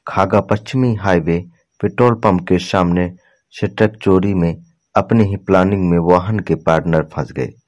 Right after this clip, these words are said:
लोन हड़पने के लिए ट्रक चोरी की कहानी पर दोनों को पुलिस ने गिरफ्तार कर लिया। दोनों को कोर्ट में पेश किया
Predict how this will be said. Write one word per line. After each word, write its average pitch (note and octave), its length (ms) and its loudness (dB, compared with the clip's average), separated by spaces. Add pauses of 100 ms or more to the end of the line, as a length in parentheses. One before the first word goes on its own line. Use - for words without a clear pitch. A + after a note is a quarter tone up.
लोन D#2+ 340 0
हड़पने D#2+ 480 -2
के E2 160 -2
लिए D#2+ 200 -2
ट्रक D#2+ 280 -4
चोरी E2 360 -2
की E2+ 180 -8
कहानी E2 460 -2
पर E2+ 300 -4
दोनों F#2+ 380 0
को F#2 160 -8
पुलिस F#2 440 -4
ने G2 140 -4
गिरफ्तार G#2 760 -2
कर G2 160 2
लिया। F2 360 0
दोनों F#2+ 480 0
को F#2+ 180 0
कोर्ट F#2+ 380 0
में F#2 180 -2
पेश G2 240 2
किया F#2 360 -2